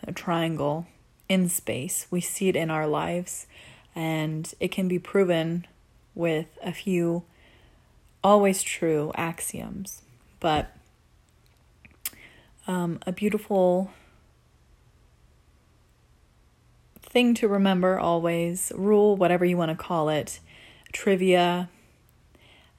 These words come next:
Pythagorean theorem is A squared plus B squared is equal to C squared. Um,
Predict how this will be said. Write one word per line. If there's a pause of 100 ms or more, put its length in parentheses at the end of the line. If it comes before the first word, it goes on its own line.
(200)
Pythagorean
theorem
is
A
squared
plus
B
squared
is
equal
to
C
squared. (1200)
Um,